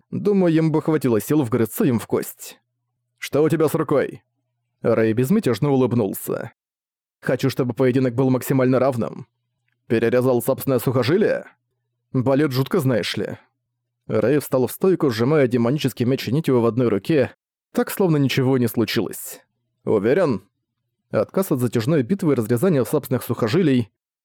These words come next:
есть прямое неподчинение демонам, что угрожают Рэю. Нарушение контракта, по которому его маму должны вылечить. «Анас», — тихо заговорил Рэй.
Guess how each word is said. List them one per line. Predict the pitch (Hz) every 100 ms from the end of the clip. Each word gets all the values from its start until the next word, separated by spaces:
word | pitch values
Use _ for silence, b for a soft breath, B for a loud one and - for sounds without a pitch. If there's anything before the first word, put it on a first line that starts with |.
| _
есть | - 110 208 - -
прямое | 131 127 214 170
неподчинение | 135 - - 131 175 139
демонам, | 113 196 180 139
что | 117 - 185
угрожают | 131 123 131 120 131
Рэю. | 123 76 67 _ _ _ _ _ _ _
Нарушение | 117 117 113 127 113
контракта, | 110 104 147 - 175
по | 127
которому | 113 247 226 196
его | 135 120
маму | 110 139
должны | 196 147 135
вылечить. | 117 123 95 - - - - _ _ _ _ _ _
«Анас», — | - 123 123 98 - - _ _ _ _ _
тихо | - 123 135
заговорил | 123 147 175 123 117
Рэй. | 113 101 50